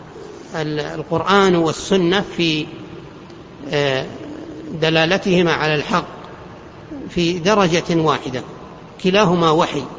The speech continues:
وأما من جهة أن القرآن تكلم الله عز وجل به بلفظه ومعناه، فالقرآن له مرتبة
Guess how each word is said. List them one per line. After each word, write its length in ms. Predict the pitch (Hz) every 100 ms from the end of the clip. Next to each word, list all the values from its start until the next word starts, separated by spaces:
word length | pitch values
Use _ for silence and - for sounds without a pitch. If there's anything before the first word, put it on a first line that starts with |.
| - - - - - 208
وأما 500 | 180 202 196 180 165
من 180 | 160
جهة 600 | 147 214 185 160 151 135 - - - - - - - - -
أن 220 | 185 175
القرآن 600 | 170 175 160 170 175 165
تكلم 460 | 151 143 196 180 175
الله 320 | 165 165 151
عز 240 | 147 147 151
وجل 320 | 143 170 147
به 300 | 170 160 143
بلفظه 720 | 151 175 180 156 151 160 147 - - - - - - -
ومعناه، 640 | 151 160 147 143 170 233 196 - - - - - -
فالقرآن 680 | 196 180 175 165 175 190 202
له 240 | 208 202
مرتبة 520 | 180 185 160 165 151